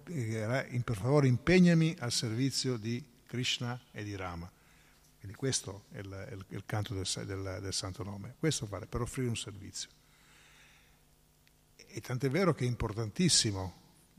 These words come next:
quando noi parliamo con qualcuno, non perderci in discussioni filosofiche. Se voi vedete tutti i grandi maestri, ma anche Srila Prabhupada, lui non si perdeva in tutto quello. Le lezioni di Prabhupada durano venti, venticinque minuti, non durano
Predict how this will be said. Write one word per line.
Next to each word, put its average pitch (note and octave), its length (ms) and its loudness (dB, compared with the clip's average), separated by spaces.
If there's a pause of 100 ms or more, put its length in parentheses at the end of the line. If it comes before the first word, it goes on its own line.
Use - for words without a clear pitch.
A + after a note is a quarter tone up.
quando A2 280 -6
noi A#2+ 460 2 (140)
parliamo B2 360 0
con A2+ 160 0
qualcuno, G#2+ 640 0
non D3+ 340 0
perderci A#2+ 720 0
in A2+ 120 -6
discussioni A2 580 -2
filosofiche. G2+ 720 -2
Se - 160 -4
voi D#3 100 4
vedete A2+ 420 4 (720)
tutti D3+ 220 -10
i B2+ 40 -4
grandi G#2+ 1200 0
maestri, G#2 580 0
ma A#2 120 -2
anche - 180 -2
Srila G#2+ 240 -2
Prabhupada, G2 800 0
lui - 180 -2
non C#3+ 180 -2
si - 140 -8
perdeva A2+ 440 2
in G2+ 40 2
tutto G2 240 -6
quello. - 360 -4
Le G#2 40 -4
lezioni A#2 320 2
di B2 60 4
Prabhupada A#2 440 4
durano G#2 320 -2
venti, A2 300 -6
venticinque G2+ 560 -8
minuti, G2+ 380 -12
non G2+ 160 -14
durano G#2 580 -10